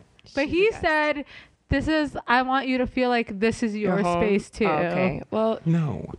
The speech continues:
Speaker 3: It's the first time. He had
Speaker 2: it,
Speaker 3: roommates too.
Speaker 2: Okay, yeah, no. And roommates love judging, so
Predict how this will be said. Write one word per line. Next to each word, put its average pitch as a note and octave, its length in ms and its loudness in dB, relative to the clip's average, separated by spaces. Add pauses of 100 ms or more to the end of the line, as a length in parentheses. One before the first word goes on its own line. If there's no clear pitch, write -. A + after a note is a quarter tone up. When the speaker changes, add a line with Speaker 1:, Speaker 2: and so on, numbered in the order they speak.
(280)
Speaker 3:
It's - 80 -20
the D3+ 80 -2
first D#3 280 0
time. B2+ 300 0
He D3+ 80 0
had C#3+ 120 0
Speaker 2:
it, A#2+ 60 -4
Speaker 3:
roommates C3 520 0
too. F#2+ 340 2
Speaker 2:
Okay, F#3 420 0
yeah, D#2+ 120 -2
no. - 260 -4 (120)
And F#3 140 0
roommates A#3 380 -2
love F3 180 0
judging, D3 460 -2
so F3 460 0